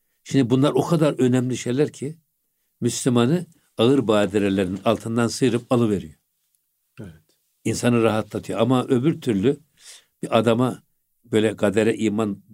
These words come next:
Speaker 1: zayıf olan bir adama kanser teşhisi koyduğunuz zaman adam kanser olmasa bile kulaklarına kadar simsiyah oluyor ve sanki yere yığılacak hale geliyor.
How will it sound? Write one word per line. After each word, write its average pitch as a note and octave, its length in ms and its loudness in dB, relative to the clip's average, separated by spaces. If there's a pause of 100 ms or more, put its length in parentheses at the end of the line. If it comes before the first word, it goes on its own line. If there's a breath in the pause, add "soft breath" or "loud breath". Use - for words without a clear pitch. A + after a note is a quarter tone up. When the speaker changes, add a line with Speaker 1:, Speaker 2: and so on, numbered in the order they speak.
(140)
Speaker 1:
zayıf F#2+ 440 -2
olan F#2+ 260 -2
bir - 140 -4
adama F#2+ 360 -2 (380 soft breath)
kanser A#2 400 0
teşhisi - 440 -6
koyduğunuz G#2+ 460 2
zaman G2 280 0 (720)
adam A#2 240 2
kanser B2 380 0
olmasa G#2+ 480 -2
bile G2+ 180 0
kulaklarına A#2 640 0
kadar G2 240 -4
simsiyah G#2 440 -8
oluyor G#2+ 360 -4
ve C3 200 -2 (340)
sanki C3 320 -6
yere C3 280 2
yığılacak B2+ 520 0
hale G2+ 220 -2
geliyor. E2+ 300 -8